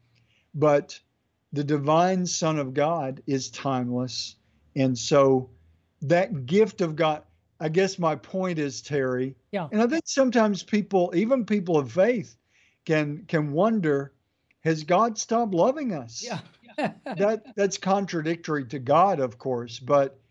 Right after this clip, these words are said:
Speaker 1: I think we need to remember and take very personally,
Speaker 2: Yeah.
Speaker 1: as we've said before, the fact that we're breathing is a sign, the sign that God is still loving us into life.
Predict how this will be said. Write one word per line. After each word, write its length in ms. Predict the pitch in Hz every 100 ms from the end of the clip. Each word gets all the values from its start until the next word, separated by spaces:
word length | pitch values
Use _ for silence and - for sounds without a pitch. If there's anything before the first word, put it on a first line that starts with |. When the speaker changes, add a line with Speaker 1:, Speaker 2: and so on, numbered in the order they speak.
| _ _ _ _ _ _ -
Speaker 1:
I 80 | 147
think 220 | 190 220
we 160 | 220
need 220 | 196 185 170
to 80 |
remember 520 | 156 143 147 214 180 139
and 100 | 143
take 220 | 214 233
very 420 | 170 214 330 294
personally, 760 | - - 262 262 277 202 135 135 _
Speaker 2:
Yeah. 200 | - 156 147 _ -
Speaker 1:
as 180 | 151 165
we've 180 | 165
said 320 | 160 208 220 202
before, 640 | 190 - 247 269 151 - _ _ _ _ _ _ _ _
the 140 | 156 156
fact 320 | 208 240 247
that 120 | 226
we're 220 | 185 196
breathing 720 | 185 160 190 262 214 147 165 - _ _ _ _ _ _
is 240 | 170 165 160
a 80 | 165
sign, 720 | - 180 202 254 139 160 196 _ _ _ _
the 300 | 127 165 294
sign 600 | - 190 143 123 185 214 _ -
that 180 | 151 143
God 280 | 170 226
is 140 | 208 165
still 360 | - 220 220
loving 480 | 156 147 190 233 233
us 300 | 240 226 - - _ _ -
into 400 | 190 208 - 185
life. 520 | 170 131 - -